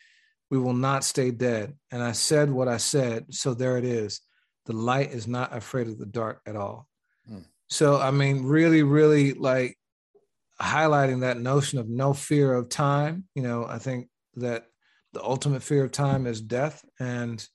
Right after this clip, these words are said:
Speaker 1: you know, he's saying that he, he doesn't believe in death even, you know, um, that we transition or, or whatever. But I thought that was pretty dope. But what, what was your take?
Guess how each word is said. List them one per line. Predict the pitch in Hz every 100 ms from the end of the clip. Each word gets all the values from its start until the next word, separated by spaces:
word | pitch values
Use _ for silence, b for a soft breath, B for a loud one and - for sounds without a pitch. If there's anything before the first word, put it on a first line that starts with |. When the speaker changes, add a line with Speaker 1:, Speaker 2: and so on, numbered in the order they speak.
| _ _ _ _ _ -
Speaker 1:
you | 127
know, | 127 117
he's | 139 143
saying | 147 135 131 123
that | 127 127 - -
he, | 151 127 135
he | 127
doesn't | 135 131 135 117
believe | 120 139 143
in | 120
death | 113 104 127
even, | 104 104 143
you | 135
know, | 120 117 117
um, | 127 123 117 117 127
that | 127
we | 135 123
transition | 120 143 127 117 135 143 131
or, | 120 120
or | 117
whatever. | 120 127 135 120
But | 110 117 - _ B B B B
I | 135
thought | 147 139
that | 143
was | 127 113
pretty | 139 120
dope. | 131 120
But | 123
what, | 131 123
what | 147 151
was | 127
your | 139
take? | 143 127